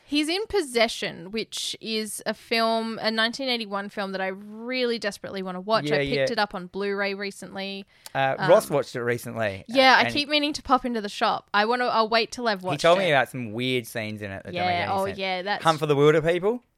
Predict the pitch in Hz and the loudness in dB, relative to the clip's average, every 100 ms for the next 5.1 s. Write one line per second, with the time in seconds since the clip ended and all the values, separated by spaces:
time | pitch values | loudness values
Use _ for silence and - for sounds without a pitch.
0 | _ - 392 440 - 427 466 403 359 233 | _ -4 0 0 0 0 0 -2 0 0
1 | 185 127 131 120 120 151 170 185 196 262 | 0 -2 -2 -2 0 2 2 4 2 0
2 | 262 233 - 190 143 143 135 117 123 110 | -4 -6 0 0 2 0 -2 -2 -2 0
3 | 104 - 95 82 _ _ - 554 466 - | 0 -4 -8 -10 _ _ -4 -2 -2 0
4 | 143 165 151 117 110 98 104 90 104 95 | 4 6 6 4 -2 -6 -8 -6 -8 -6